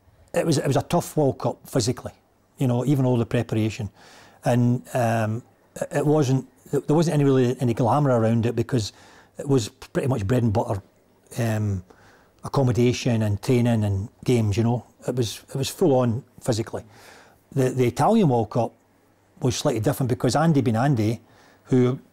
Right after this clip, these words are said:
I got, who made me captain of the team, obviously, before that as well. I was captain leading up to, to Italy.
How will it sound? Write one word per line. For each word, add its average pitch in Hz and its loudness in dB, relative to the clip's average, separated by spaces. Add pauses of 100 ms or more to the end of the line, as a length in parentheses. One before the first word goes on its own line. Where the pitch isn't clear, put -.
(140)
I 113 -2
got, 98 -2
who 123 2
made 143 4
me 120 2
captain 123 -2
of - 0
the 104 -2
team, 170 2
obviously, 113 -2
before 110 -2
that 113 -2
as 107 -6
well. 135 2
I 117 0
was 110 -6
captain 123 -2
leading 107 0
up - -6
to, 180 0
to - -4
Italy. 110 -2